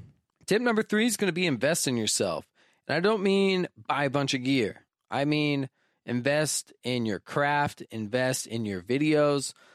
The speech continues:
So let's say you get a video for a thousand dollars, you get a budget, or even five hundred dollars. Invest that five hundred dollars back into your video. Don't pay yourself. Go pay,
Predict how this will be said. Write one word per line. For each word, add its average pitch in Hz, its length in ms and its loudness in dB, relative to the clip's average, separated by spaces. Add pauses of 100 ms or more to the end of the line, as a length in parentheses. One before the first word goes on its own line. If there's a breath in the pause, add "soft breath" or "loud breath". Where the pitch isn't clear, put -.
(120 soft breath)
So - 180 -2
let's 120 220 2
say 127 160 2
you 117 160 0
get 113 160 0
a 107 40 0
video 113 800 2
for 107 560 0
a 98 100 -4
thousand 131 600 -2
dollars, 107 380 0
you 101 80 -10
get 110 120 -4
a 101 60 0
budget, 104 500 -2
or 123 160 0
even 160 260 0
five 139 300 0
hundred 131 280 -2
dollars. 92 480 -4 (520 soft breath)
Invest 127 460 0
that 160 220 0
five 147 200 2
hundred 147 300 0
dollars 151 540 2 (320)
back 131 260 -2
into 127 200 0
your 117 120 2
video. 104 300 2
Don't 156 240 0
pay 202 160 2
yourself. 156 560 2
Go 147 240 2
pay, 147 600 0